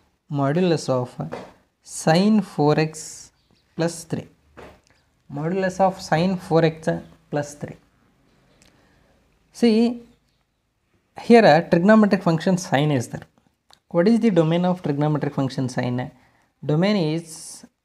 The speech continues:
domain of the trigonometric function sine is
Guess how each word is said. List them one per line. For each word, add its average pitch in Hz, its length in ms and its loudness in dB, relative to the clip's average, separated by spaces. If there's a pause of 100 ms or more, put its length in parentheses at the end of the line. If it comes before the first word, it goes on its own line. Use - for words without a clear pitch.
(120)
domain 156 320 0
of 165 400 -4
the 143 480 0 (180)
trigonometric 139 480 -4
function 127 380 -4
sine 135 400 -2
is 123 260 -2